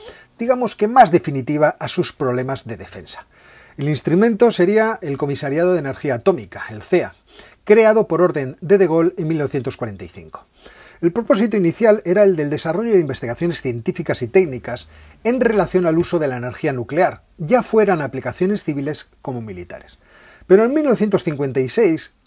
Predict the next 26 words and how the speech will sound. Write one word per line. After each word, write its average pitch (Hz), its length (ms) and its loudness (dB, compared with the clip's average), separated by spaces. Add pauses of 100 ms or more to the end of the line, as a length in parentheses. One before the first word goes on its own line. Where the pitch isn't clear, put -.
(320)
quedaría 139 400 0
construido 190 460 -2
el 185 100 2
primer 165 360 -2
reactor 156 400 -4
nuclear 165 400 -4
militar 151 400 -4
G 208 240 4
uno, 117 260 2 (120)
a 151 100 -6
partir 196 280 4
del 196 180 8
cual 202 300 8
se 185 160 2
desarrollaría 175 640 4
el 175 80 2
proyecto 170 380 0
nuclear 156 380 0
francés 147 460 0
de 156 60 -4
manera 147 280 -2
independiente 151 720 0
de 190 60 2
los 151 140 -2
Estados 156 280 -4
Unidos, 160 340 -4